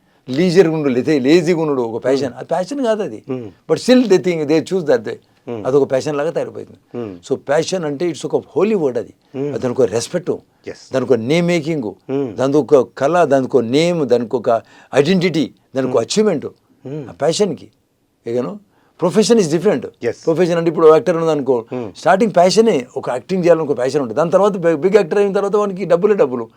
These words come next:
Speaker 2: Hmm.
Speaker 1: ఈ ప్రొఫెషన్ అయిపోతాం వానికి.
Speaker 2: ఎస్.
Speaker 1: So ప్యాషన్స్ ఇని-, ఇనిషియల్లీ ప్యాషన్ ఉంటది.
Speaker 2: Hmm.
Speaker 1: ప్రొఫెషన్ ఎప్పుడు అయిపోతుంది అంటే, ఇప్పుడు నేను ఇప్పుడు, uh, now to become a, uh, um, uh, you know, ఈ still I continue as a pa-, passion only.
Speaker 2: Hmm.
Speaker 1: నువ్వు ప్రొఫెషన్ తయారు చేయలేదు నేను, నా
Speaker 2: Hmm.
Speaker 1: లైఫ్ దాంట్లో ఏం పెట్టలేదు.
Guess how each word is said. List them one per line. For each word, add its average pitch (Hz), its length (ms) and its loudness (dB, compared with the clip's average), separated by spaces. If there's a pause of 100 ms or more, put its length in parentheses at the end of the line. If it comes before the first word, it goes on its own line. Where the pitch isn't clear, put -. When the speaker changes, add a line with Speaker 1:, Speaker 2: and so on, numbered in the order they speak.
(120)
Speaker 2:
Hmm. 147 260 0
Speaker 1:
ఈ - 20 2
ప్రొఫెషన్ 220 380 6
అయిపోతాం 143 280 0
వానికి. 104 360 -6
Speaker 2:
ఎస్. - 340 -8 (260)
Speaker 1:
So 202 80 10
ప్యాషన్స్ 220 800 -2
ఇని-, 160 480 -6
ఇనిషియల్లీ 180 640 2
ప్యాషన్ 175 360 4
ఉంటది. 151 300 0
Speaker 2:
Hmm. 131 380 -8 (140)
Speaker 1:
ప్రొఫెషన్ 208 340 4
ఎప్పుడు 208 180 6
అయిపోతుంది 190 240 2
అంటే, 175 180 2
ఇప్పుడు 160 200 -2
నేను 165 120 -2
ఇప్పుడు, 156 340 -4
uh, 143 220 -4
now 165 240 2
to 139 100 -2
become 170 220 0
a, 151 100 4
uh, 123 640 -4
um, 113 120 -10
uh, 117 640 -10
you 120 120 -8
know, 113 120 -10 (460)
ఈ 143 180 -4
still 233 300 4
I 202 80 6
continue 185 280 2
as 185 120 2
a 165 80 0
pa-, 143 140 0
passion 139 260 0
only. 123 260 -4
Speaker 2:
Hmm. - 180 -12
Speaker 1:
నువ్వు 131 300 -2
ప్రొఫెషన్ 135 460 -2
తయారు 131 160 0
చేయలేదు 107 320 0
నేను, 110 260 -8
నా - 160 -4
Speaker 2:
Hmm. 117 80 0
Speaker 1:
లైఫ్ 127 180 0
దాంట్లో 120 300 -2
ఏం 123 60 -6
పెట్టలేదు. 113 420 -6